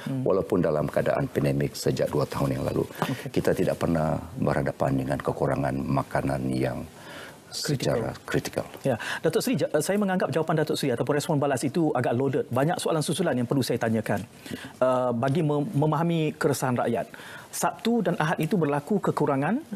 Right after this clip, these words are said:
Speaker 1: ke-, saya memetik apa yang Datuk Seri sebutkan, ayam bulat tetapi tidak ayam potong. Bagaimana ini boleh berlaku dalam keadaan pengeluarnya sama?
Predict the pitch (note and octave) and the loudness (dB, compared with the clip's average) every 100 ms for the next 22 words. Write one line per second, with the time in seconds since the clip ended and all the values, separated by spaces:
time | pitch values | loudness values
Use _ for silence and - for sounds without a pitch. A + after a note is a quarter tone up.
0 | F3+ B2+ G2 D#2 - B2+ C3 D3+ - - | -2 2 2 2 0 2 2 0 0 2
1 | A#2 A2 A#2 - A2 A#2+ - F3+ A3 - | 2 2 0 -2 0 0 0 0 0 -6
2 | - D#3 D#3 D#3 D#3+ G#2+ - B2+ - C#3 | -2 2 2 2 0 -2 -2 0 0 2
3 | D3+ A#2 B2+ A#2+ C3+ A2+ - - - - | 2 2 0 0 0 0 -2 -8 -18 -18
4 | - D3+ E3+ D4 G#3+ D#3 D3 D3+ C#3+ C#3+ | -4 0 2 2 2 2 2 2 2 0
5 | - A2 F2+ B2+ D3+ C#3+ C#3 C3+ B2 D#3 | 0 0 0 0 0 0 0 0 2 2
6 | F#3 D3+ C#3 D3 D3+ A2+ - | 2 0 0 0 0 -2 -4